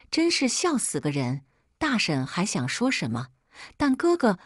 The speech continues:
放学回来了。哥哥是大学霸，特别受老师的器重，他这次期末又考了第一名，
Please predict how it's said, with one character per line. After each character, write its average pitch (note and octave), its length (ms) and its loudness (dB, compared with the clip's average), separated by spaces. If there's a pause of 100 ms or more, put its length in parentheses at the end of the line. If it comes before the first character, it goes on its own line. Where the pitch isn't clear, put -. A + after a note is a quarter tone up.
(100)
放 B3+ 320 0
学 E3+ 220 2
回 C3 240 -4
来 A#2+ 180 -2
了。 - 260 -8 (680)
哥 G#3 200 6
哥 G3 140 4
是 E3+ 180 2
大 D#3+ 220 0
学 C3+ 240 -2
霸， - 320 -6 (460)
特 - 180 0
别 F3 180 4
受 A#3+ 240 0
老 C3 240 0
师 A#2+ 220 -2
的 F#3+ 100 2
器 - 240 -2
重， C3+ 280 -4 (420)
他 F#3+ 140 -2
这 F#3 200 2
次 - 160 -4
期 G3 280 0
末 F3+ 320 2 (240)
又 C4 180 4
考 A#2+ 260 -4
了 B2 120 -2
第 E3+ 240 -2
一 C4 180 6
名， B2 340 2